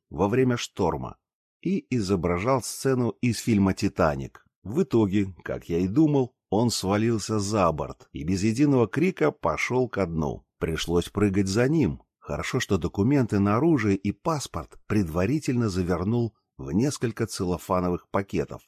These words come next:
Когда прыгал, думал только о том, как не потерять служебный пистолет. За это могли запросто повесить уголовное дело. В принципе, там было неглубоко,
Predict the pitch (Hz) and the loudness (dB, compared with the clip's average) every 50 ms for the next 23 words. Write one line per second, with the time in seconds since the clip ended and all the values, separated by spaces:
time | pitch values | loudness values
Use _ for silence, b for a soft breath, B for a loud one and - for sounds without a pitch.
0 | _ _ _ - - 87 80 78 78 82 - - 127 143 139 107 87 73 65 - | _ _ _ -8 -8 -6 -6 -4 -6 -6 -4 -2 0 0 0 0 -2 -4 -4 -8
1 | - - - 87 107 123 131 123 110 101 - _ - 113 107 98 - 104 95 - | -14 -16 -10 -4 -2 0 0 0 -2 -4 -6 _ -2 -2 -2 0 -2 -6 -8 -6
2 | - 98 - - - 143 139 131 - _ _ _ - 131 120 - - 101 - - | -8 -12 -10 -4 -2 -2 -2 -2 -4 _ _ _ -4 -4 -4 0 0 -2 0 0
3 | 95 - - 101 95 110 110 98 - - 92 90 95 85 85 95 90 80 90 87 | -4 -2 0 0 2 2 0 0 -4 -4 -2 -2 -2 0 0 -2 -2 0 0 0
4 | 87 - - 87 85 - - - 85 85 80 71 60 53 - _ - _ _ _ | -2 -2 -4 -6 -8 -8 -6 -6 -6 -6 -6 -6 -8 -12 -18 _ -20 _ _ _
5 | _ 104 87 98 147 190 202 - - 107 92 92 85 98 107 107 87 76 92 104 | _ -10 -4 -2 -2 -2 -2 -2 0 2 2 2 2 2 2 2 2 0 -2 -2
6 | 104 - 95 90 - - 90 82 - _ - 104 101 95 92 95 90 - - 78 | -2 -2 -4 -6 -6 -6 -8 -8 -8 _ -2 0 0 2 2 0 -2 -2 -6 -10
7 | - - - 95 87 85 82 82 80 73 76 76 80 82 87 175 156 80 78 67 | -12 -8 -8 -4 -2 0 0 0 0 0 -2 -2 -2 -2 -2 -2 -2 -4 -6 -6
8 | 64 117 - _ _ _ - - 160 214 262 247 208 - - 180 - 175 170 165 | -6 -10 -14 _ _ _ -2 0 0 2 2 0 0 0 -2 -2 2 0 0 0
9 | _ - 143 156 160 143 117 117 131 139 139 135 135 135 135 120 123 131 135 127 | _ -2 0 0 0 0 0 0 2 2 2 4 4 4 2 2 2 -2 0 2
10 | 135 139 135 - - 85 69 60 62 - | 0 0 0 -2 -4 -4 -4 -4 -8 -14